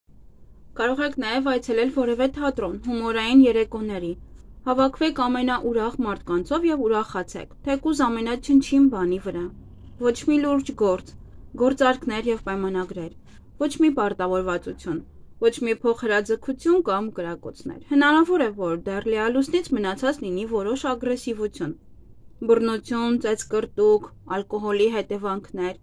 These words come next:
Փորձեք տիրապետել ձեզ։ Այսօր շատերը ոգեշնչված կլինեն ստեղծագործելու համար։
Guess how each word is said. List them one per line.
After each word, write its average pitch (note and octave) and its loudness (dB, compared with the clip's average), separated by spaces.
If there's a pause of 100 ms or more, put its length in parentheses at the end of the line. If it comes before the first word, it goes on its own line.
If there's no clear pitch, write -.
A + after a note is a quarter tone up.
(400)
Փորձեք E4+ -2
տիրապետել F3+ -4
ձեզ։ E3 -14 (760)
Այսօր C#4 2
շատերը A#3+ 0
ոգեշնչված C4 -2
կլինեն F#3+ -6
ստեղծագործելու A#3+ -2
համար։ F3 -6